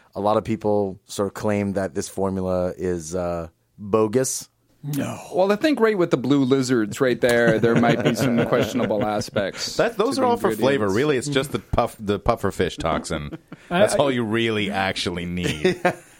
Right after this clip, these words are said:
Speaker 2: I did a search. There are quite a few blue lizards. There's the, the, the blue anole, the
Speaker 4: The
Speaker 2: Sinai
Speaker 4: Sinai
Speaker 2: blue
Speaker 4: blue
Speaker 2: lizard.
Speaker 4: lizard?
Speaker 2: Yeah, there's quite a few.
Speaker 4: Beautiful.
Speaker 1: Well, the, I mean, this just means that it just widens the spectrum of blue lizards that you can try in your tester formulas.
Speaker 4: Exactly.
Speaker 3: Absolutely.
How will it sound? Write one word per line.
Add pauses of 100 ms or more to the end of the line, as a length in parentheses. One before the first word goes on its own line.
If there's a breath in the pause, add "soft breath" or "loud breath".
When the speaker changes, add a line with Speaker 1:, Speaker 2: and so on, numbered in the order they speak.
(100)
Speaker 2:
I
did
a
search.
There
are
quite
a
few
blue
lizards.
There's
the,
the,
the
blue
anole, (220 soft breath)
the
Speaker 4:
The
Speaker 2:
Sinai
Speaker 4:
Sinai
Speaker 2:
blue
Speaker 4:
blue
Speaker 2:
lizard.
Speaker 4:
lizard? (180)
Speaker 2:
Yeah,
there's
quite
a
few.
Speaker 4:
Beautiful. (300 soft breath)
Speaker 1:
Well,
the,
I
mean,
this
just
means
that
it
just
widens
the
spectrum
of
blue
lizards
that
you
can
try
in
your
tester
formulas.
Speaker 4:
Exactly.
Speaker 3:
Absolutely.